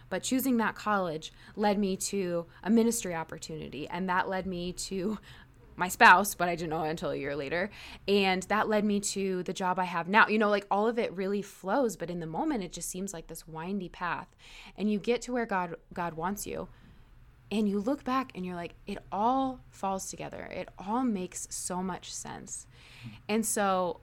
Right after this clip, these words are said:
this was me in these moments of decisions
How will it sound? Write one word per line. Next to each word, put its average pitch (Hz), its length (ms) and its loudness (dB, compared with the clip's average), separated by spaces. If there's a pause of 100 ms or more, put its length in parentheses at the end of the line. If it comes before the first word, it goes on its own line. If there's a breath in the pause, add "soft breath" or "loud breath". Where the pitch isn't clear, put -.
(200)
this 277 360 0
was 262 240 0
me 185 500 0 (480)
in 208 180 2
these 202 300 2
moments 185 400 -2
of 185 80 -2
decisions 180 800 -4